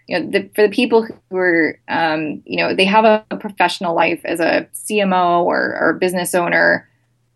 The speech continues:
um, I, I think a lot of them have, you know, private pages. Um, and then I think they also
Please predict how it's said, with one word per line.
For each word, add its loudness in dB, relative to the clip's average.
um, 2
I, -2
I 0
think -4
a 0
lot 6
of 0
them -2
have, 0
you -4
know, 0
private 0
pages. -4
Um, -6
and -2
then -2
I 0
think -4
they 2
also 0